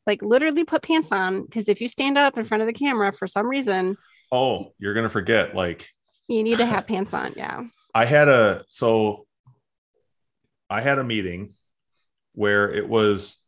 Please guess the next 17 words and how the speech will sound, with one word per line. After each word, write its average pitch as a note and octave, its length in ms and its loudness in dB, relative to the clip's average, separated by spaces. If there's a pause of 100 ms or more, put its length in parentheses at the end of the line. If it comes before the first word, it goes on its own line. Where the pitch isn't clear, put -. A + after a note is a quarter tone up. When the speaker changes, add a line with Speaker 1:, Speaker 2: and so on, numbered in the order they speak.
(100)
Speaker 2:
at G#2+ 220 -2
the A2 100 -2
very G#2+ 400 0
end A2 160 -2
of F2 80 -4
the E2+ 80 -6
day. D2 220 -8
It F2 40 -8
was, F#2 120 -8
like, F2 160 -4
four G#2+ 260 0
o'clock. - 520 -4 (840)
And G#2 120 0
I A#2 120 4
had A2 300 -2 (680)
started D3 480 2
at D3+ 240 4